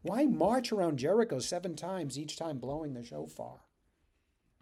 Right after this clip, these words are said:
Why have Moses stand on a mountaintop with his hands stretched in the air for hours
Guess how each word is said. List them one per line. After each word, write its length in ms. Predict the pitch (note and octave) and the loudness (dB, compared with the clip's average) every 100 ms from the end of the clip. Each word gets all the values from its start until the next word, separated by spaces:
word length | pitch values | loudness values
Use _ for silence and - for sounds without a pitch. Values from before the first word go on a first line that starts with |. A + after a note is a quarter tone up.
| _ _ _ _ _ - - _ _ - | _ _ _ _ _ -20 -20 _ _ 2
Why 120 | A#3 | 6
have 140 | C#4 | 6
Moses 400 | E3 E3+ A3 D#3+ | 6 4 4 0
stand 280 | - D#3 F3 | -2 0 0
on 100 | D#3+ | 0
a 40 | C3+ | 0
mountaintop 600 | C#3+ G3 D#3+ C3 C3+ C3 | 0 -2 -4 -2 -2 -2
with 80 | B2+ | -4
his 140 | B2 | -4
hands 280 | C#3+ D3+ A#2+ | -4 -2 -4
stretched 480 | - D3+ F#3 - D3+ | -6 -4 -4 -4 -8
in 100 | C3 | -6
the 200 | A#2+ D3+ | -4 -4
air 100 | C#3 | -4
for 380 | - E3+ E3+ F3+ | 2 4 4 2
hours 1160 | F#3+ G#3+ A3+ A3+ D#3+ A2+ - - - - - | 0 2 4 6 4 0 -6 -12 -8 -8 -8